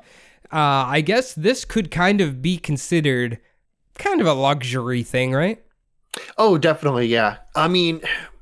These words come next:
Speaker 2: really, too, it, if it stops working also, then
Speaker 1: Yeah.
Speaker 2: maybe kinda, like, the word gets out. Uh, kinda like you said, there's a new fad that comes along. Um, maybe something, like, hotter comes in.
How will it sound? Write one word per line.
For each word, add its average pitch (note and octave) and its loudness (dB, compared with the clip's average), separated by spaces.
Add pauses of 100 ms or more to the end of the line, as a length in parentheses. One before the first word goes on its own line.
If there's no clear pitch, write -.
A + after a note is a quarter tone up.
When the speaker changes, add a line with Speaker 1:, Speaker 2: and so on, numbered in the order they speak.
(420)
Speaker 2:
really, F3+ 4
too, C#3 0 (120)
it, C#3+ -2 (800)
if E3+ 0
it E3 0
stops D3+ -2
working C#3+ -4 (280)
also, C#3 0 (280)
then B2+ -2
Speaker 1:
Yeah. B2 0
Speaker 2:
maybe A#2+ -2
kinda, B2+ -2
like, A#2+ -4
the A#2 -4
word A2+ -2
gets A2 -4
out. G2+ -2 (220)
Uh, G#2+ 0
kinda G3 2
like F3+ 0
you E3+ 2
said, D#3+ 0
there's D3 0
a C#3+ 0
new C#3 0
fad A#2 -2
that A#2 -6
comes B2+ -6
along. A#2 -2 (340)
Um, G2+ -2
maybe D3 0
something, C3+ -2
like, A2 -2 (160)
hotter B2 2
comes A#2+ -4
in. A2 -2